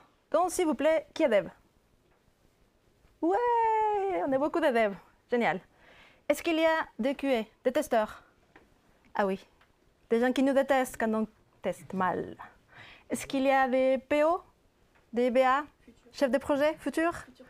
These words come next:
garants de nos métiers ? Magnifique. Des personnes en reconversion, des étudiants ? Bah dommage. Ah ouais ? Oh, trop bien !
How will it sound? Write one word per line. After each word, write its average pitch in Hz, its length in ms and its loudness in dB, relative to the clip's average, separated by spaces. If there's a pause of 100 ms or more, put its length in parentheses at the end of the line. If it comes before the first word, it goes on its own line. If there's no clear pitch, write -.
(320)
garants 262 440 2
de 254 100 2
nos 247 100 0
métiers ? 233 400 -2 (460)
Magnifique. 254 520 -2 (1000)
Des 247 380 2
personnes 269 320 0
en 269 80 0
reconversion, 294 580 0 (160)
des 285 140 -4
étudiants ? 285 320 -2 (880)
Bah 196 140 -2
dommage. 277 500 0 (160)
Ah 254 60 2
ouais ? 339 80 4 (340)
Oh, 539 300 4
trop 440 140 0
bien ! 480 380 2